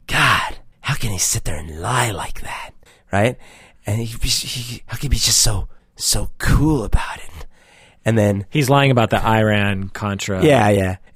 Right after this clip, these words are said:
Speaker 1: And then, uh, and then, and then Bateman goes into his monologue, and he's like, you know, he talks about, like, "This confession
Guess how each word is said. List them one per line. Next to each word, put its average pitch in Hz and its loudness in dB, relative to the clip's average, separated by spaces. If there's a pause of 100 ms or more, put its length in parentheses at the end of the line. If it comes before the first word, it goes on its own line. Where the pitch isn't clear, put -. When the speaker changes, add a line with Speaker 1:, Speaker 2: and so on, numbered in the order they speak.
Speaker 1:
And 143 4
then, 131 4
uh, 107 4 (500)
and 143 4
then, 139 4
and 127 4
then 123 4
Bateman 123 4
goes 110 2
into 107 0
his 98 0
monologue, 95 -2 (100)
and 101 -6
he's 98 -6
like, 92 -8
you 101 -8
know, 92 -6
he 92 -6
talks - -8
about, 87 -8 (340)
like, 92 -6 (340)
"This 101 -8
confession 90 -4